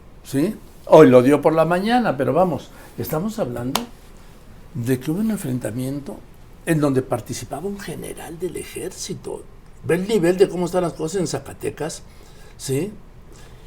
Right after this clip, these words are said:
Y en donde además lo matan a tiros. Murió heroicamente en el cumplimiento de su deber. Cayó, Carlos.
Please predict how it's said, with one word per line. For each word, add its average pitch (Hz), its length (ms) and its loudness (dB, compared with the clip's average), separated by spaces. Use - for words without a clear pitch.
Y 170 260 10
en 170 180 8
donde 165 300 6
además 151 580 4
lo 156 260 6
matan 220 460 4
a 175 140 4
tiros. 226 560 6
Murió 143 560 4
heroicamente 175 840 2
en 131 140 2
el 127 100 2
cumplimiento 127 560 -2
de 185 80 4
su - 120 -4
deber. 139 340 0
Cayó, 131 380 -2
Carlos. - 440 -14